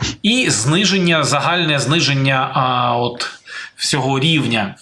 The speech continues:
вимог до влади, воно відбувається тільки з вашої мовчазної згоди. Можливо, не, не, не особисто вашої, ну, там, хтось з вашої родини, хтось з ваших сусідів.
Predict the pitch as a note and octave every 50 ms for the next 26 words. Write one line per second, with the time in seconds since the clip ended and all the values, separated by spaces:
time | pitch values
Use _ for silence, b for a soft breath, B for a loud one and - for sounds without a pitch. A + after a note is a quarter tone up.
0 | B B B B B E3 B2+ A2+ C#3+ D3+ C#3+ C#3 B2+ G#2+ G2 G#2 A2+ A2 C3+ G3+
1 | - - E3 C#3+ C3 C3+ C3 C3 B2 B2 A2+ A2+ B2 B2 D3+ F#3 F#3 E3+ E3+ -
2 | B2+ - - - - F#3 F#3+ - - - B2+ G#2 G2 G#2 G2 A2+ C3+ E3 E3+ -
3 | - C#3+ C3+ B2+ A#2+ A2+ G#2+ - - A2+ A2 G#2+ A#2 C3+ C3+ B2 A2 G2+ G2+ G2+
4 | G2+ F#2+ G2 - B B B B B B G3 G3 A3 A3+ A3 G#3+ A3 G#3+ - A#3
5 | A3 A3 G#3+ G#3 G#3 G#3+ G#3+ A3 G#3+ G#3 A3 G#3 G#3+ - A3+ A3 B3 A3 - -
6 | C#3+ A#2+ A#2+ A2+ A2 - - - G#2 A2+ C3+ - A#2 - C3 B2 A#2+ A2+ A2 A#2
7 | - _ - - - - - - - - F#3+ E3 A#2+ A2 B2 C3 - - A2+ G#2+
8 | G2 G2+ G2+ A2+ A2+ A2 G#2 - - E3+ D#3+ C3 A2+ A#2 B2+ C3 C3 - - A2+
9 | - - - A#2+ - - - A2+ G#2 G2+ G2+ -